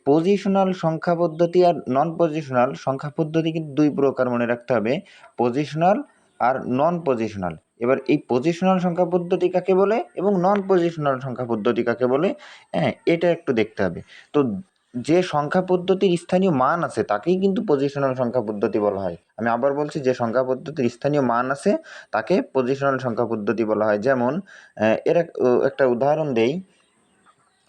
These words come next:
এর একটা উদাহরণ হলো, আমরা ফাই-, ক্লাস ফাইভে শিখছি যে, যে কোনো সংখ্যার স্থানীয় মান, যে একক, দশক, শতক, এইভাবে নির্ণয় করা যায় না, ওইটাই হলো, আহ, সংখ্যা পদ্ধতির স্থানীয় মান।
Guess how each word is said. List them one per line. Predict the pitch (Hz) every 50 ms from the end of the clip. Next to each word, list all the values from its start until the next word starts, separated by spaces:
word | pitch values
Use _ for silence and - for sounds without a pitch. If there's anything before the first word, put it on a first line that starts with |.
| _ _ _ _
এর | 139 151 170 180 175
একটা | 165 160 - 160
উদাহরণ | 160 147 127 143 151 151 156 151
হলো, | 147 139 135 127
আমরা | 120 120 120 123 123 127
ফাই-, | 123 - 117 113 110
ক্লাস | - 127 120 120 120 -
ফাইভে | - 117 120 127 135 147 143
শিখছি | 135 127 131 127 123 - 120 113
যে, | 117 120 117 113 107 107 107
যে | 104 143 160 165
কোনো | 160 - 165 165 170 170
সংখ্যার | 165 - - 131 131 127 117 - 127 104 101 117 127 - - - - _ _ -
স্থানীয় | 135 - - 156 151 151 147
মান, | 139 135 131 131 127 120
যে | 123
একক, | 127 120 - 135 127 120 107
দশক, | 104 123 123 - 135 -
শতক, | - - 127 - 143 131 123
এইভাবে | 127 123 131 135 143
নির্ণয় | 135 131 135 143 147 151
করা | 147 156 160 165 165
যায় | 175 185 208
না, | 208 202 180 110 92 - _ - _ -
ওইটাই | - 123 139 143 - - 160 160 156
হলো, | 147 139 139 160 196
আহ, | 254 302 - - - - _ - 107 104 104 107
সংখ্যা | 107 - - 131 123 139 139
পদ্ধতির | 127 135 127 120 135 135 123 127 113
স্থানীয় | 110 - - 127 120 120 117 113
মান। | 104 92 90 87